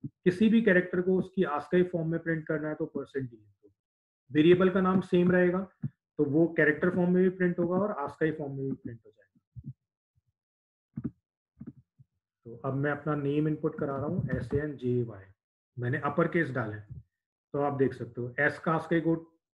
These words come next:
एटी थ्री, ए का सिक्सटी फ़ाइव, एन का सेवेंटी एट, अ, जे का सेवेंटी फ़ोर,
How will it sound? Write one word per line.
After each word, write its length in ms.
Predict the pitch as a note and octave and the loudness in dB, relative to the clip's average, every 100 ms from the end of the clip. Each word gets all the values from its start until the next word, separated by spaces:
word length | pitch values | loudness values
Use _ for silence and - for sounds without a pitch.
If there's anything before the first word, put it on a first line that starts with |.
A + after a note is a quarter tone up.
| _ _ _ | _ _ _
एटी 180 | C#3+ C#3 | -2 0
थ्री, 360 | E3 F3 F#3 - | 2 2 2 2
ए 120 | D3+ | 0
का 140 | D3 E3 | 0 -2
सिक्सटी 340 | D#3+ - D#3+ | -2 -4 -2
फ़ाइव, 320 | D#3 E3+ E3+ - | 0 0 -2 -4
एन 180 | C#3 C#3 | -6 -6
का 120 | D3+ | -8
सेवेंटी 520 | - C#3 D3 D3 E3 | -6 -6 -4 -2 0
एट, 240 | F3 F3 _ _ _ _ _ D3 | 0 -2 _ _ _ _ _ -8
अ, 160 | C#3+ C#3 | -4 -4
जे 260 | B2 C#3+ | 0 2
का 180 | D3 E3 | 4 2
सेवेंटी 460 | D#3+ D#3 D3+ D#3+ F#3+ | 2 2 2 2 0
फ़ोर, 480 | - F3 G#3 - | 2 2 2 0